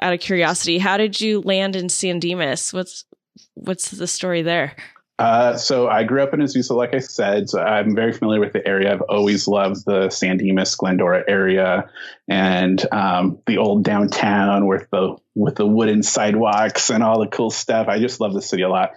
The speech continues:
Speaker 1: Mm-hmm.
Speaker 2: And so, uh, when I got married, uh, we moved out to the Inland Empire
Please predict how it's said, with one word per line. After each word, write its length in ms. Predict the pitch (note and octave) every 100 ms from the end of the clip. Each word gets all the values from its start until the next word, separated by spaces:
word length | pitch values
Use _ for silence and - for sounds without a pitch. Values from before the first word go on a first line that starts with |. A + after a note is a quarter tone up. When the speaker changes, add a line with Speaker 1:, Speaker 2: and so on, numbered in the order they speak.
| -
Speaker 1:
Mm-hmm. 240 | G#3 G3+ G3
Speaker 2:
And 140 | G#2
so, 420 | A#2+ A2+ G#2+ G#2
uh, 180 | A2 G#2
when 160 | G#2+ G#2+
I 80 | G#2+
got 200 | B2 A#2
married, 600 | A2+ A2 G#2+ G#2+ G#2+ - _ _ _
uh, 340 | G#2 G2+ G#2 G2+
we 120 | G#2+
moved 380 | G#2 G#2+ G#2+ G2
out 300 | G2 G#2 -
to 360 | A2 G2 F#2+ F#2
the 120 | G2
Inland 280 | G#2 G#2 F#2+
Empire 720 | G2+ G2+ G2+ G2 F#2+ G2+